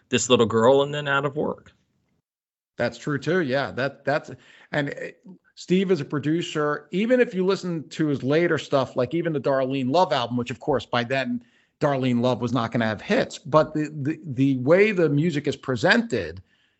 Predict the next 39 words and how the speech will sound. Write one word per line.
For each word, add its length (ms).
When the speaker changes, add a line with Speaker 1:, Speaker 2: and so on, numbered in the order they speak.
Speaker 2:
it, 80
it, 540
it 280
could 160
have 80
been 140
a 40
hit 200
in 120
another 320
time. 580
You 100
know, 100
Speaker 1:
Mm-hmm. 100
Speaker 2:
if 120
Darlene 500
Love's 340
album 400
had 200
been 160
released 420
thirty 260
years 320
ago, 340
some 240
of 60
that 160
stuff 280
may 160
have 120
been 120
hits. 400
Speaker 1:
<laughs> 140
Yeah, 260
I'm 80
thirty-five. 680
Speaker 2:
Thirty-five 540
years 240
ago? 200